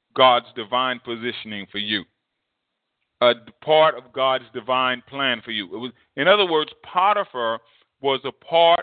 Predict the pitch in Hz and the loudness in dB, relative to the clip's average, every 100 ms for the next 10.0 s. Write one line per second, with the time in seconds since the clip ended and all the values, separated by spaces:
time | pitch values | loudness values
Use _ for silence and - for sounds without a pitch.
0 | - 139 120 135 151 147 135 135 120 - | -2 -12 _ -6 -6 -6 -10 -8 -8 -8
1 | 131 156 180 - _ _ _ _ - 143 | 0 2 2 -6 _ _ _ _ -2 0
2 | 131 - 131 113 87 _ _ _ _ _ | 0 -4 -10 -12 -12 _ _ _ _ _
3 | _ 120 143 202 208 190 208 202 208 185 | _ -10 -2 0 0 -2 -2 2 4 2
4 | 147 143 131 131 120 113 143 123 120 117 | 0 -4 -4 -8 -6 -6 -2 -2 -2 -2
5 | 123 117 165 196 196 180 190 190 147 131 | -2 0 -4 -6 -8 2 2 2 -2 -4
6 | 104 92 113 127 180 - 196 156 180 185 | -4 -8 -12 -6 -6 -6 -10 2 4 4
7 | 147 117 110 131 185 - 190 - 170 190 | 2 -2 -8 -4 -6 -6 -16 -6 -2 -2
8 | 185 165 139 185 190 143 120 110 _ _ | -2 -4 -6 -6 -6 -4 -6 -6 _ _
9 | 131 127 131 127 120 117 - 175 202 180 | 0 0 0 -4 -6 -8 0 2 2 0